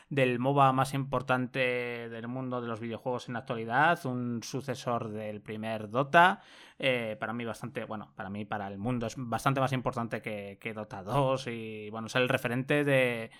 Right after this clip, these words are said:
tanto de los moba como de prácticamente los esports, es el esport número uno, eh, seguido de Counter-Strike y de otros juegos, pero actualmente,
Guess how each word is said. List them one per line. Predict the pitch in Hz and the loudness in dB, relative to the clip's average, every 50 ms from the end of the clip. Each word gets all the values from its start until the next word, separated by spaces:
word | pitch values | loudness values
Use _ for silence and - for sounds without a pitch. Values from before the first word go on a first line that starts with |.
| - - - - - | -20 -20 -20 -8 0
tanto | - 143 135 135 139 | 2 2 4 4 4
de | 131 131 | 4 4
los | 127 123 - 139 | 4 2 2 2
moba | 135 131 135 139 143 156 165 165 | 4 6 6 8 10 8 8 8
como | 165 151 139 131 127 | 6 2 2 2 2
de | 123 123 120 117 117 117 113 110 110 110 110 107 107 104 104 104 - _ _ _ _ _ _ _ - | 2 2 2 2 0 0 0 -2 -2 -2 -4 -4 -6 -6 -8 -10 -12 _ _ _ _ _ _ _ -8
prácticamente | 123 123 - 139 123 131 127 131 131 131 147 139 | -8 -4 -4 -2 0 0 0 0 0 0 2 2
los | 131 120 - - - - _ - | 2 2 0 -4 -8 -10 _ -2
esports, | 143 135 - - - 147 147 156 160 - - - - | -2 -2 -2 -2 2 2 2 2 2 -2 -6 -6 -4
es | 123 120 - - - | -4 -4 -4 -6 -6
el | - 117 113 113 110 113 113 113 113 120 - - | -6 -6 -6 -6 -6 -6 -6 -6 -8 -8 -6 -6
esport | 147 139 - - 139 131 | -6 -2 2 2 4 6
número | 143 147 151 147 139 127 | 6 4 4 6 4 6
uno, | 135 143 151 165 185 220 - - - - - - - - _ _ | 4 6 4 4 4 2 -2 -8 -18 -20 -20 -20 -20 -20 _ _
eh, | - 147 131 127 117 | -4 0 0 0 0
seguido | - - 120 120 123 127 | 0 -4 -2 0 2 2
de | 123 120 117 | 2 2 2
Counter-Strike | - 127 127 131 127 117 - - 117 123 139 139 | 2 0 0 0 -4 -6 -4 -2 0 2 2 2
y | 143 127 | 2 0
de | 117 113 110 107 | 0 -2 -4 -4
otros | 117 120 135 131 | -4 -4 -4 -4
juegos, | - 135 127 143 143 | 0 2 2 2 0
pero | 139 120 110 | 0 -4 -4
actualmente, | - - 113 113 113 117 120 - 143 139 143 165 - - - | -2 -2 -2 -2 -2 -4 -4 -2 0 0 0 -2 -4 -10 -18